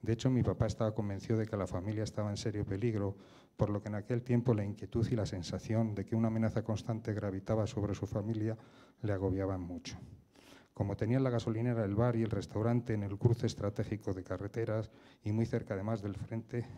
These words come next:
lo lógico fue eso, que nuestra casa fuese convirtiéndose poco a poco en uno de los principales puntos de encuentro de todo tipo de tropas y mandos.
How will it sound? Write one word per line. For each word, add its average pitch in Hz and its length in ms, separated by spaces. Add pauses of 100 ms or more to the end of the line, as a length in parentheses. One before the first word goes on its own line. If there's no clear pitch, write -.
lo 104 100
lógico 113 440
fue 107 240
eso, 107 280 (380)
que 110 80
nuestra 101 300
casa 113 260
fuese 110 260
convirtiéndose 110 800
poco 123 300
a - 80
poco - 260
en 110 80
uno 120 180
de 110 60
los 110 140
principales 104 580
puntos 107 340
de 104 60
encuentro 104 640 (440)
de 107 140
todo 117 300
tipo 113 500
de 95 120
tropas 104 600
y 92 40
mandos. 95 520